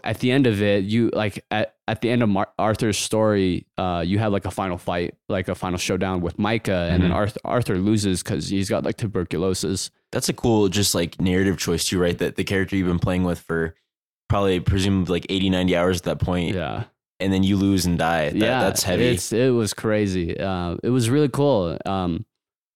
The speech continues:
Speaker 1: and so, you know, Arthur, or, uh, John, uh, like, they know that Micah's still alive, and there's, there's other characters who, um,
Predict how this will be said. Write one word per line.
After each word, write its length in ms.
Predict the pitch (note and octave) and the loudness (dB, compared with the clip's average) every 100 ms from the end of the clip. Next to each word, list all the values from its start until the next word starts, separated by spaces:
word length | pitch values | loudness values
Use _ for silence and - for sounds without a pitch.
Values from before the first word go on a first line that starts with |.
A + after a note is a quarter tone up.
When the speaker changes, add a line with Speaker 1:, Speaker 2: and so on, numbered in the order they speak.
| - | -6
Speaker 1:
and 100 | G#2 | -2
so, 460 | B2+ G#2+ G2+ F#2+ - - | 2 4 4 0 -6 -4
you 160 | A2+ A2 | 0 2
know, 340 | G2+ G2 F#2 - | 2 2 0 0
Arthur, 500 | A#2 A#2 B2 A2+ G#2+ | 0 2 2 2 2
or, 260 | A2+ A#2 G2 | 2 2 2
uh, 160 | G#2 G2 | 0 -2
John, 600 | - B2 C3 A#2+ G2 F#2+ _ _ _ _ _ _ | -2 0 0 0 -2 -4 _ _ _ _ _ _
uh, 280 | G#2 F#2+ F#2 | -4 -2 0
like, 160 | G#2 G#2 | -2 0
they 140 | C3 | 0
know 180 | C3 B2+ | 2 2
that 120 | A#2 | 2
Micah's 320 | G#2+ G#2 A2 | 0 0 -2
still 180 | - G#2+ | -2 -2
alive, 460 | G2 E2+ E2 E2+ - | -2 -2 -4 -6 -8
and 140 | - G#2+ | -4 -2
there's, 180 | G#2 - | -2 -4
there's 280 | A#2 B2 A#2 | -2 0 2
other 200 | C3+ C#3+ | 2 0
characters 520 | - B2+ A#2 A2+ G#2 | 0 -2 0 0 0
who, 340 | - G#2 F#2+ F2 | 0 0 2 0
um, 420 | G2 F2+ E2+ E2+ | -2 -2 -4 -6